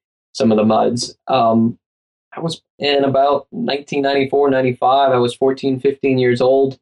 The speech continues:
at the time in, in high school. Um, I went to college and got a degree in computer engineering, Texas A and M University. Uh, and then out of college, um, got a job with Tivoli in Austin, Texas, and then spent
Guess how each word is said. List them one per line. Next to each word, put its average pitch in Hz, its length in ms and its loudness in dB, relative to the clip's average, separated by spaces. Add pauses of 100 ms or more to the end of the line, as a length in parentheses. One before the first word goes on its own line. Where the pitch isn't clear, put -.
(120)
at - 120 -16
the 139 80 -6
time 131 340 0
in, 120 200 2
in 127 120 -8
high 123 220 0
school. 123 500 0 (480)
Um, 113 480 0
I 131 80 0
went 151 140 0
to 139 80 0
college 143 360 2
and 135 100 0
got 127 140 0
a 123 60 0
degree 127 340 0
in 120 140 2
computer 127 340 -2
engineering, 123 560 0 (140)
Texas 120 320 -6
A 123 60 0
and 117 120 2
M 123 140 2
University. 123 720 2 (540)
Uh, 113 400 0
and 120 180 2
then 117 140 2
out 123 160 0
of 117 60 -4
college, 127 440 0
um, 117 380 0 (260)
got 120 160 -2
a 120 60 -2
job 120 320 0
with 120 260 0
Tivoli 123 640 -2
in 120 340 -4
Austin, 139 560 -4 (280)
Texas, - 720 -6 (100)
and 131 320 -6
then 117 120 2
spent 123 480 -2